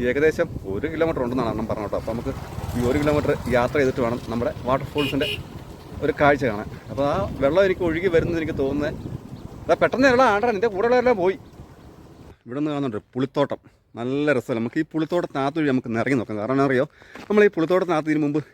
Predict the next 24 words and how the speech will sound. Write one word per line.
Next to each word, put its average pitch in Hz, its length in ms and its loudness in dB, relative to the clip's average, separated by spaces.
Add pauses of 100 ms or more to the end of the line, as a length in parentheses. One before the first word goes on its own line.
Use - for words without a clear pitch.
(200)
ഇറങ്ങിയിട്ടില്ല 127 400 2
കേട്ടോ. 107 120 -4
നമ്മൾ 131 180 -2
വണ്ടികളിലൊക്കെ 151 400 0
ഇരുന്ന് 143 140 2
നമ്മൾ 135 120 -2
ഈ - 60 -8
തമിഴ്നാട്ടിൽ 127 300 0
വരുമ്പോൾ 127 200 0
ഈ - 40 -16
പുളിത്തോട്ടം 127 340 -4 (420)
കണ്ടിട്ടേ 127 320 0
ഉള്ളൂ. 104 120 0 (420)
ഇതുകൊണ്ട് 139 260 2
ഇതിനകത്ത് 160 500 0
കയറി 151 220 4
വരുമ്പോൾ 147 200 2
തന്നെ 135 180 -4
നമുക്ക് 131 240 -4
നല്ലൊരു 135 420 2 (420)
വൈബാണ് 117 360 0
കേട്ടോ. 90 220 -8
നല്ല 127 320 -2 (260)
തണുപ്പ്. 101 420 -10